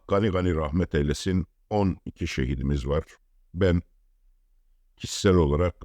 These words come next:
bir şehir ha-, şehit haberi duymaya, okumaya, izlemeye dayanamıyorum.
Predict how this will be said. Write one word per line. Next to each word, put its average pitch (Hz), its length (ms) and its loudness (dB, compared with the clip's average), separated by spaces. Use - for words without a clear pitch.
bir 95 200 0
şehir 82 360 0
ha-, 78 240 0
şehit - 440 -4
haberi 71 420 0
duymaya, 69 560 0
okumaya, 67 760 0
izlemeye 80 800 0
dayanamıyorum. 78 840 2